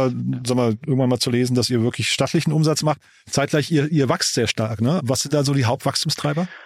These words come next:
Speaker 1: Genau, aktuell, äh, quasi im, ähm, im Revenue, ähm, sind wir year over year aktuell, äh, siebzig Prozent, äh, Gross Profit, äh, sind wir über hundert Prozent leicht.
Speaker 2: Deutschland
Speaker 1: Genau.
Speaker 2: ist, glaub ich, der zweitstärkste Markt, hab ich gelesen, ne?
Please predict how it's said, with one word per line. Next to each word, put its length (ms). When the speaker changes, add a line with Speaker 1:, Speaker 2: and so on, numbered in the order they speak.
Speaker 1:
Genau, 340
aktuell, 480
äh, 220
quasi 240
im, 260
ähm, 480
im 120
Revenue, 640
ähm, 280
sind 200
wir 60
year 140
over 80
year 160
aktuell, 420
äh, 300
siebzig 320
Prozent, 520
äh, 100
Gross 200
Profit, 460
äh, 80
sind 140
wir 180
über 240
hundert 160
Prozent 380
leicht. 360
Speaker 2:
Deutschland 320
Speaker 1:
Genau. 140
Speaker 2:
ist, 40
glaub 100
ich, 60
der 80
zweitstärkste 520
Markt, 160
hab 60
ich 100
gelesen, 240
ne? 140